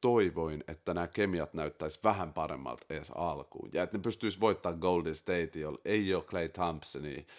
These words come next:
jolla on paljon penkkipelaajia, jolla on, ää, niinku systeemi ei oo vielä täysin rakennettu, mut ne pelas paljon paremmin systeemissä kuin Lakers.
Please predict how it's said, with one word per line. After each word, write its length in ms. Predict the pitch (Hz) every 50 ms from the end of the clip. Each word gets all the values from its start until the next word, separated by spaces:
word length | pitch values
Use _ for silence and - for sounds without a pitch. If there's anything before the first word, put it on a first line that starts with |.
| - - - - _
jolla 140 | - 85 87
on 60 | 82
paljon 280 | - 104 104 98 90 78
penkkipelaajia, 840 | - 95 92 87 82 - 82 76 - 80 78 78 73 71 71 73 73
jolla 180 | 76 76 78
on, 120 | 76 73 - _ _ - -
ää, 380 | - 85 80 78 73 71 71 73 - _ _ _ _ _ - - - _ _ _
niinku 220 | - 92 80 95
systeemi 540 | 90 - - 131 123 - - - 95 90 85
ei 80 | 82 85
oo 80 | 85
vielä 120 | - 90 85
täysin 300 | - - 95 90 92 85
rakennettu, 420 | 92 92 - 87 80 78 - 82
mut 120 | 73 76 85
ne 140 | 104 151
pelas 260 | 185 - 135 98 - -
paljon 220 | - 87 87 80
paremmin 340 | - 95 85 85 80 78 76
systeemissä 600 | - 90 80 - - - 73 73 73 - - 76
kuin 180 | 76 76 85
Lakers. 640 | 92 98 92 80 69 - - - - - - - -